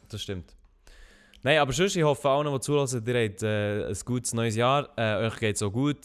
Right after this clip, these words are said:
ihr seid alle weiterhin gesund. Von dem her alles gut. Äh, eben, die, der Monat ist recht viel gelaufen. Wir haben ja am,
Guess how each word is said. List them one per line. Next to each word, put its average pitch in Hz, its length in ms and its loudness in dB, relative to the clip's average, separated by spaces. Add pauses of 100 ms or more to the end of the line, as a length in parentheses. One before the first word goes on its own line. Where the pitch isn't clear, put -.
(140)
ihr 110 80 -4
seid 101 120 0
alle 113 180 4
weiterhin 110 320 -2
gesund. 147 400 -2 (1000)
Von 92 120 -10
dem 101 160 -2
her 98 100 0
alles 107 300 -2
gut. 139 360 -6
Äh, 107 240 0
eben, 123 360 -4 (100)
die, 156 140 -6
der 131 340 0
Monat 160 320 -2
ist - 140 -12
recht 131 200 0
viel 151 160 0
gelaufen. 160 340 -4
Wir 127 80 -4
haben 113 60 0
ja 113 160 0
am, 104 200 -2